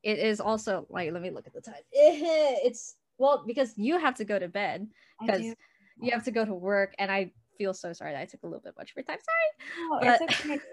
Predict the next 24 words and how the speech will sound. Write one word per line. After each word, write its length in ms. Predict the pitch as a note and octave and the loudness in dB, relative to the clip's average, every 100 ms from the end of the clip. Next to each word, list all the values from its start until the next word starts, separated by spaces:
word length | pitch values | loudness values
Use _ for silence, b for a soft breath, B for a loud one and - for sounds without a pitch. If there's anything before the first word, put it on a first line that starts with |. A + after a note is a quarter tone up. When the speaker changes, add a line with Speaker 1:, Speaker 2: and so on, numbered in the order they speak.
| - - | -14 -6
Speaker 2:
was 120 | A3 | -2
a 60 | |
great 220 | A#3 A3+ A#3+ | 0 0 0
conversation, 720 | B3 B3 A3+ A3+ F#3 F3 E3+ | 0 0 -2 -4 -4 -4 0
and 120 | F#3 | 2
I 100 | G3 | 2
hope 260 | A#3 A3+ - | 2 0 4
that, 320 | G3+ C#3 - | 6 6 2
um, 420 | F3+ E3 D#3+ G3 - B B B _ | 0 0 -2 -8 -12 B B B _
all 200 | - G#3 | 4 4
you 420 | G#3 G3+ G3+ G3 G3 | 4 0 -2 -2 0
menstruators 520 | A3 A#3 A#3 G#3+ G#3+ | 0 0 0 0 0
learned 220 | G#3+ A3 | -2 -2
something 420 | A3 G#3+ G#3+ G#3 | -4 -4 -4 -2
new, 280 | G#3 G#3 G#3 | 0 0 0
maybe, 400 | G3+ G#3 G#3 G#3 | 0 0 2 2
or 260 | E3 E3 E3 | 4 2 2
you 220 | F3+ F#3+ | -2 -4
non-menstruators 880 | G#3 A#3+ B3+ A#3 A#3 A#3+ A3+ G#3 G3+ | 2 4 4 4 2 0 0 0 2
walked 240 | G3 G#3 | 2 2
away 200 | G3+ F#3 | -2 -4
from 180 | G3+ G3 | -6 -6
this 180 | F#3+ F#3+ | -6 -6
being 420 | F3+ F3+ F3+ | -10 -8 -8